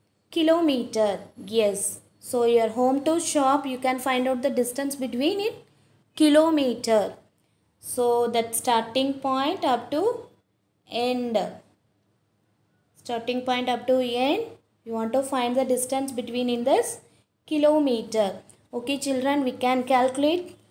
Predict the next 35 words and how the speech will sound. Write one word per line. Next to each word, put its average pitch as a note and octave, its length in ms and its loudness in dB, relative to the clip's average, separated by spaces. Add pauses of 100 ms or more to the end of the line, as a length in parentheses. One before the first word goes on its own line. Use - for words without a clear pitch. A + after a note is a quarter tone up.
(320)
some C#4 220 0
more C#4 180 4
examples C4+ 640 2
in B3+ 140 0
the A#3 100 2
sum. B3+ 500 0
Conversion C4+ 540 2
of F#4 320 2 (100)
bigger A#3+ 300 2
units. A3 640 -2 (360)
Bigger D#4 380 0
units E4+ 440 4
I C4+ 140 4
told, C#4 440 6
what B3+ 180 4
is C#4+ 180 2
this? F4+ 340 4 (100)
Meter. A#3+ 680 4 (420)
Smaller C4+ 540 4
unit C4+ 360 2
is G#4 220 4
centimeter. A#3+ 1200 0 (540)
Okay, C4+ 260 -6
children, C4+ 420 0 (100)
you A#3+ 140 -2
want A#3+ 240 2
to G#4+ 100 4 (320)
convert. C4 640 2 (800)
And A#3 220 -2
then C4 440 0
one E4+ 420 2
meter D4 300 4
is D#4+ 260 6
equal B3 340 4
to D#4+ 200 4